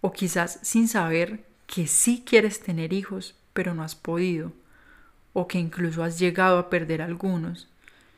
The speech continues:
y llega esta persona a recordarte el dolor por el que has atravesado. En casos como ese, la solu-, la solución sería la más simple de todas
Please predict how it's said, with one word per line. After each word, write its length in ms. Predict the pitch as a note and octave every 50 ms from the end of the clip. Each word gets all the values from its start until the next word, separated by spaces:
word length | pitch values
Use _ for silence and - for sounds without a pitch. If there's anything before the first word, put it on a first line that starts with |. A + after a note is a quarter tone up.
| _ _ _ _ _ _ _
y 120 | G3 F3+
llega 320 | D#3 E3+ F3 E3 E3+ F3 F3+
esta 260 | F3 - - G3 -
persona 640 | - F3 E3+ - E3+ E3 D#3+ D#3+ E3+ F3 - - - -
a 80 | F#3 F3+
recordarte 880 | F3+ F3+ F3+ - - E3+ E3+ D#3 E3 D#3+ E3+ - - F3+ F3+ - - F3+
el 140 | F3 E3+
dolor 360 | E3+ E3+ E3 E3 D#3+ D#3+ - -
por 160 | - F3 E3+
el 140 | E3+ E3+ D#3+
que 140 | - F3
has 80 | D#3 D#3
atravesado. 760 | E3 E3 - - E3+ D#3+ D#3+ D#3 E3+ F3+ E3+ E3 E3 E3+ - - _ _ _ _ _ - - - _ _ _ _ _ _ _ _ _ _ _ _ _ _ _ _ _ _ - _ _
En 220 | - G#3 G#3+ G#3
casos 340 | G#3+ A#3+ A3 G3+ B3 D#4+ D#4+
como 280 | - - B3+ G3+ F#3 E3+
ese, 200 | E3+ E3 G3+ A3
la 100 | B3 A#3
solu-, 460 | G#3+ G3+ F3+ E3 E3+ D#3+ - - -
la 180 | F3 F3 E3+
solución 460 | E3 - F3 E3+ E3+ E3 F3 E3 D#3 D#3
sería 360 | F3+ F3 G3 G#3 G#3 G3+ - -
la 160 | F3+ F3+ E3
más 200 | D#3 D#3 D#3 -
simple 360 | F#3 F3+ F3 F3 - F#3 E3+
de 80 | D3+ -
todas 440 | - A3+ A#3 G#3+ G3 - E3 F3